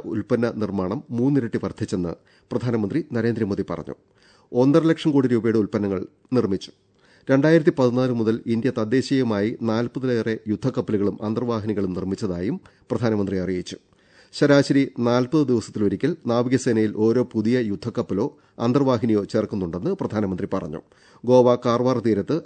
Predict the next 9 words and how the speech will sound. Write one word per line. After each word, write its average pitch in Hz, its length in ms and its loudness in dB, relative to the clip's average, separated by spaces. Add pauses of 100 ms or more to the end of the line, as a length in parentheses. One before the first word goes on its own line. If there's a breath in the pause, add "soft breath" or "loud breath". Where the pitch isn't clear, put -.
ഐ 120 120 0
എൻ 123 120 0
എസ് 117 140 -4
വിക്രാന്തിൽ 98 420 0 (300 soft breath)
സേനാംഗങ്ങൾക്കൊപ്പം 123 1040 0
ദീപാവലി 120 600 0
ആഘോഷിക്കുകയായിരുന്നു 95 1080 -4
പ്രധാനമന്ത്രി. 90 600 -8 (1900)
പ്രധാനമന്ത്രി 190 520 6